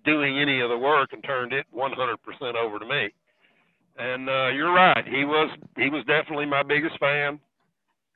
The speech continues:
but he was a true lover of racing. I remember even before the karting days, when I was four or five years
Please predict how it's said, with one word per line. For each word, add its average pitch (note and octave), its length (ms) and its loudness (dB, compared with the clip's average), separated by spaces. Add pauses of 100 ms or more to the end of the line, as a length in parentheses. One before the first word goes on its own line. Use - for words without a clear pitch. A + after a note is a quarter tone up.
(180)
but B2 120 2
he D#3+ 120 2
was F3+ 180 -2
a - 180 -8
true G3 340 4
lover B2+ 480 6 (580)
of B2 300 2 (340)
racing. B2 400 0 (540)
I D#3 140 4
remember D3 500 2
even A#2+ 300 0
before C#3+ 360 0
the G#2+ 140 -4
karting A2+ 420 2
days, G2+ 340 0
when G#2+ 120 -10
I A#2+ 160 2
was G2 120 -4 (120)
four A#2+ 100 -4
or A#2+ 160 -4
five A#2 240 2
years A2 220 -8